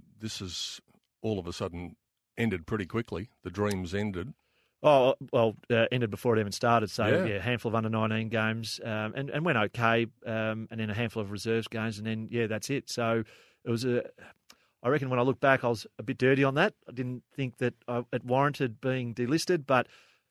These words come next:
Speaker 2: I look back now and go, "It was probably the best thing for me," because, uh, perhaps I knuckled down a bit more and trained a bit harder. And, um,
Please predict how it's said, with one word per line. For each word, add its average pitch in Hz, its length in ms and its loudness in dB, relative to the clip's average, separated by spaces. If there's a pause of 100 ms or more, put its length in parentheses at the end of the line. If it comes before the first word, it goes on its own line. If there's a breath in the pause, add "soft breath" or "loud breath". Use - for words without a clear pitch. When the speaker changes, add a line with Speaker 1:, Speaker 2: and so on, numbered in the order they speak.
(160 soft breath)
Speaker 2:
I 120 60 0
look 113 140 2
back 107 180 0
now 110 100 2
and 113 100 0
go, 107 100 2
"It 104 40 0
was 104 80 -4
probably 104 200 -4
the 101 100 -2
best - 100 -6
thing 101 140 -8
for 113 240 0
me," 110 120 -2
because, 107 640 -6
uh, 104 140 -8
perhaps - 240 -8
I 104 60 -6
knuckled 104 260 -10
down 107 160 -2
a 98 60 -8
bit 107 100 -6
more 110 260 -2
and 107 80 -4
trained 107 240 -4
a 98 40 -6
bit 101 100 -6
harder. 110 360 0
And, 104 220 -6
um, 107 300 -6